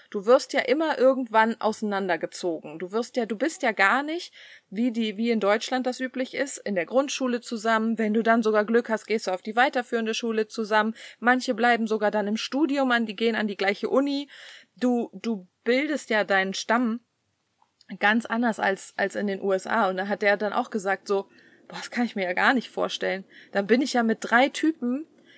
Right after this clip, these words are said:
theoretisch jetzt, mit den drei Typen die nächsten fünfzehn Jahre zusammen in der Schule.“ Dann hab ich gesagt, „Ja, ist doch, also ja, so läuft das halt in Deutschland, ne?“ Und er meinte, „Ja, aber ist ja eigentlich Kacke,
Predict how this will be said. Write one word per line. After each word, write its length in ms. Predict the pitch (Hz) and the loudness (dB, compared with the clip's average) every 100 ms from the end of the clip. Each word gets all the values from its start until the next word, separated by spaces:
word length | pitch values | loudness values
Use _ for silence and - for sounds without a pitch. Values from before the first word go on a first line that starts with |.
| _ | _
theoretisch 600 | - 202 202 247 262 226 | 2 4 4 2 0 -4
jetzt, 320 | 220 233 - - - - | -2 -2 -4 -20 -18 -6
mit 200 | 214 - | -4 0
den 200 | 254 311 | -2 0
drei 180 | 262 254 | 0 -2
Typen 480 | - 311 240 240 277 _ - | -2 -4 -2 -4 -6 _ 0
die 140 | 226 | 4
nächsten 320 | 240 320 - | 6 4 0
fünfzehn 500 | 269 302 311 - 254 | -4 -4 -4 -4 -2
Jahre 300 | 247 277 262 | 0 0 0
zusammen 360 | 247 226 240 277 | -4 -4 -2 0
in 80 | 240 | 0
der 100 | 196 | -2
Schule.“ 500 | - 320 269 - - _ _ _ _ _ - | -4 -4 -4 -6 -8 _ _ _ _ _ -8
Dann 80 | |
hab 80 | 196 | -6
ich 60 | 190 | -4
gesagt, 260 | 190 185 | -4 -2
„Ja, 120 | - 185 | 0 0
ist 160 | - | 0
doch, 180 | 185 - - | -6 -6 -6
also 260 | 196 185 - | -2 -2 -2
ja, 340 | 226 277 220 - | 0 2 0 -2
so 240 | - 202 208 | 0 4 4
läuft 280 | 220 262 269 | 4 0 0
das 160 | 269 | 0
halt 160 | 285 285 | -2 -4
in 80 | 302 | -4
Deutschland, 520 | 427 - 180 165 180 | -4 -4 -4 -6 -2
ne?“ 220 | 208 285 320 - - - | -2 -2 -6 -18 -20 -14
Und 60 | 185 | -8
er 80 | 185 | -4
meinte, 240 | 190 196 | -4 -2
„Ja, 240 | 190 190 | 2 6
aber 160 | 185 185 | 6 4
ist 160 | 190 - | 2 2
ja 60 | |
eigentlich 260 | 190 190 - | 2 0 -4
Kacke, 440 | - - - - | -6 -4 -2 -4